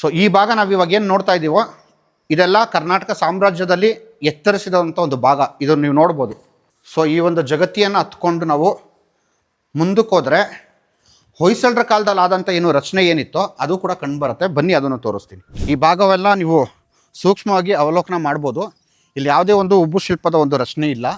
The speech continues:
ಹಾಗೂ ಈ ಗುಡಿ ಕೂಡ ಕಾಲದ ಹೊಡೆತಕ್ಕೆ ಸಿಲುಕಿ ಸಾಕಷ್ಟು ಹಾನಿಯಾಗಿತ್ತು.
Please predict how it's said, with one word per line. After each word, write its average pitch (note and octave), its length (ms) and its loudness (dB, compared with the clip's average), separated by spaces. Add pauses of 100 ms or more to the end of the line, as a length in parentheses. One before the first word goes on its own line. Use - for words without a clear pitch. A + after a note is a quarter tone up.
(840)
ಹಾಗೂ F3+ 200 2
ಈ F#3 200 0
ಗುಡಿ A3 220 0
ಕೂಡ G#3+ 180 2 (640)
ಕಾಲದ F#3+ 360 2
ಹೊಡೆತಕ್ಕೆ F3+ 640 0
ಸಿಲುಕಿ F3+ 340 -4
ಸಾಕಷ್ಟು E3+ 440 -6
ಹಾನಿಯಾಗಿತ್ತು. D#3+ 800 -4